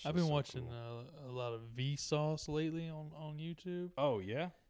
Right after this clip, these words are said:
Speaker 1: Dude, I've learned so many more random infor-, like, random factoids and stuff.
Speaker 2: Yeah.
Speaker 1: So good.
Speaker 2: Oh, my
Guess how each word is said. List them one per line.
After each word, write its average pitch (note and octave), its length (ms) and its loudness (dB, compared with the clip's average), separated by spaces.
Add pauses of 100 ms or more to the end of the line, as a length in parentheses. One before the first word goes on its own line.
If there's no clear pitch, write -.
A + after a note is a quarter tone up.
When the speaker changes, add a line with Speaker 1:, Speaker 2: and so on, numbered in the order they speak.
(180)
Speaker 1:
Dude, C3 420 4
I've C3 200 4
learned B2+ 400 2
so - 580 4
many C#3 300 2
more B2+ 340 2
random B2+ 640 4 (200)
infor-, C#3 400 2
like, B2+ 220 4
random C3 400 6 (100)
factoids C#3+ 680 6
and D3+ 160 -6
stuff. D#3 360 0
Speaker 2:
Yeah. A2+ 280 -2 (160)
Speaker 1:
So B2 500 4
good. A2 400 0 (320)
Speaker 2:
Oh, F2+ 220 -8
my E2 140 -14